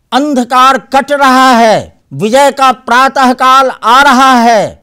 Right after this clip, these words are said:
और आप देखेंगे कि समुद्र नदियों में नहीं समाता है, नदियां समुद्र में विसर्जित होती हैं। तो राम ने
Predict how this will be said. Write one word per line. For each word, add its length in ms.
और 360
आप 260
देखेंगे 680
कि 400
समुद्र 760
नदियों 440
में 160
नहीं 260
समाता 480
है, 440
नदियां 600
समुद्र 500
में 180
विसर्जित 540
होती 280
हैं। 400
तो 120
राम 340
ने 460